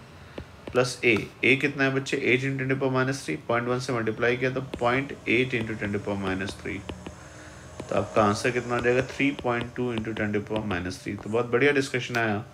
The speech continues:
कि पहले आपका pressure, ये आपकी state थी और अब आपका pressure जो बच्चे कितना बढ़ गया, सही है, टू पॉइंट फ़ोर था,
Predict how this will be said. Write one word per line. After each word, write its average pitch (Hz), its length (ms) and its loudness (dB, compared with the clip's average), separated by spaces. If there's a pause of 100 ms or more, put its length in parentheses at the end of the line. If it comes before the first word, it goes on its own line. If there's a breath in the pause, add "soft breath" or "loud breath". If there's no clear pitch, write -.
(480 loud breath)
कि - 100 -2
पहले 123 320 4
आपका 139 220 4
pressure, 131 440 0 (180)
ये 127 380 4 (100)
आपकी 101 340 2
state 131 400 2
थी - 140 -6 (1120 loud breath)
और - 180 2
अब 139 240 6
आपका 156 260 6
pressure 143 300 2
जो 147 120 2
बच्चे 143 280 -2
कितना 135 280 -2
बढ़ 131 180 4
गया, 147 180 2
सही 131 200 0
है, 117 100 0
टू 131 200 0 (100)
पॉइंट 135 240 2
फ़ोर 147 260 2
था, 131 180 2